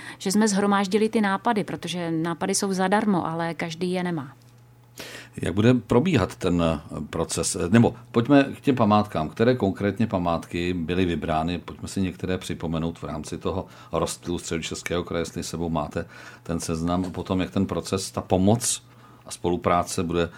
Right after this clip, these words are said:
Speaker 2: nadále potom vypadat.
Speaker 1: Eh, já na úvod musím říct, že jakýkoliv náš výběr není, eh, úplný a uzavřený a v podstatě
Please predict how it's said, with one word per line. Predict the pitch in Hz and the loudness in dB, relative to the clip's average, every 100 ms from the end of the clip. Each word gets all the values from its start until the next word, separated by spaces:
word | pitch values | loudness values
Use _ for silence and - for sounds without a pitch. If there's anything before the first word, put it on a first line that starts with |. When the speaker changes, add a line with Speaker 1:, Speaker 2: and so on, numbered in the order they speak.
| - - | -18 -4
Speaker 2:
nadále | 78 78 78 82 | -2 0 0 -2
potom | 80 85 85 | -4 -2 -2
vypadat. | 80 78 73 - - - - - - - - - | 0 -2 -4 -12 -20 -20 -20 -20 -20 -20 -18 -4
Speaker 1:
Eh, | 185 175 165 | 0 0 2
já | 180 | 4
na | 190 190 | 4 6
úvod | 196 233 | 6 6
musím | 220 - 240 | 6 8 6
říct, | 214 214 196 | 6 2 0
že | 214 233 175 143 | 2 4 4 2
jakýkoliv | 165 160 175 220 214 220 | 0 0 0 0 4 6
náš | 214 196 185 - | 6 4 0 0
výběr | 165 208 170 147 139 - - - - - | 0 0 0 0 -4 -10 -16 -16 -8 0
není, | 175 196 233 226 180 143 - - | 4 8 10 8 6 2 -4 -8
eh, | 165 165 151 - | -4 -2 -4 0
úplný | 226 220 233 233 233 | 0 4 6 8 6
a | - 180 | 2 -2
uzavřený | 156 180 147 170 165 160 151 151 214 - - - - - - - | 0 0 0 0 2 4 6 4 2 -6 -14 -16 -12 -12 -14 -6
a | - 170 170 165 156 | 0 4 4 4 0
v | - | -8
podstatě | - 202 - 208 226 190 | -6 -2 2 4 6 6